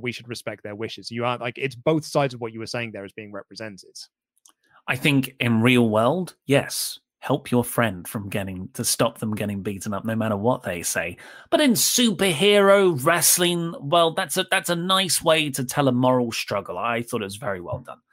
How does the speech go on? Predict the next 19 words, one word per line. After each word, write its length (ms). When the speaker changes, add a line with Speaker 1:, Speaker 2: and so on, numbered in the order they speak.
Speaker 1:
The 80
other 160
thing 100
as 80
Speaker 2:
Same 140
Speaker 1:
well 80
Speaker 2:
with 80
Speaker 1:
is 80
Speaker 2:
you? 60
Speaker 1:
that, 120
um, 140
we, 180
well, 140
we 80
said 160
this 160
with, 180
um, 400
the 320